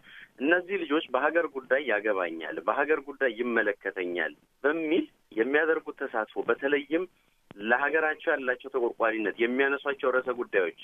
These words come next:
የሚሉት እኮ ህገ መንግስቱ ይከበር ነው። በቃ ሌላ ምንም ይሄ በወንጀልም የሚያስጠይቅ አይደለም። ግን እንደዚህ አይነት ጉዳዮችን ማንሳታቸው በወጣቶች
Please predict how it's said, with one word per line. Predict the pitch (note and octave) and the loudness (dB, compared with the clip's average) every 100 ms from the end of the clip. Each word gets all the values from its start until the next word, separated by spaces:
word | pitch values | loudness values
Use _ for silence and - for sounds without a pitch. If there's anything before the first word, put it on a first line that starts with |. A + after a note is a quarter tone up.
| - - _ | -20 -20 _
የሚሉት | B2 D3 F3+ G3+ | -4 0 2 2
እኮ | G3 G#3 | 0 2
ህገ | F#3+ - D3+ | 0 2 0
መንግስቱ | D#3+ E3 E3+ - D#3 | 2 0 -2 -4 -8
ይከበር | D3 - D3+ C#3 A#2 | -6 0 2 2 0
ነው። | F2 D#2 | -4 -4
በቃ | G2+ - F#2+ | -4 -2 0
ሌላ | A#2 A#2 | 2 2
ምንም | G#2+ A#2+ A#2 | 0 -2 -4
ይሄ | A2+ D3 C3 | -2 0 0
በወንጀልም | G#2+ A2 G#2+ G#2+ G#2 | 0 0 0 0 0
የሚያስጠይቅ | G2+ G#2 - C4 C#4+ | -2 -4 -6 -6 0
አይደለም። | B2 F2+ D#2+ E2 | 0 -2 -8 -6
ግን | A#2 D4+ - _ _ _ _ C3 | -2 -2 -4 _ _ _ _ -2
እንደዚህ | D3 D#3+ | -2 2
አይነት | F#3+ G3 | 0 0
ጉዳዮችን | E3+ D#3+ D3+ - C#3 | -2 -2 -2 -2 -2
ማንሳታቸው | A2+ C3 G3+ D#3+ E3 F3 E3+ - A3 C#4 E4 _ _ - | 0 0 0 -2 0 -2 -4 -6 -2 -2 -4 _ _ 0
በወጣቶች | B2 A#2+ A2+ G#2+ G2 A2 C3 - D#3 D#3+ E3+ | 2 2 2 0 2 0 0 -2 -4 -2 -4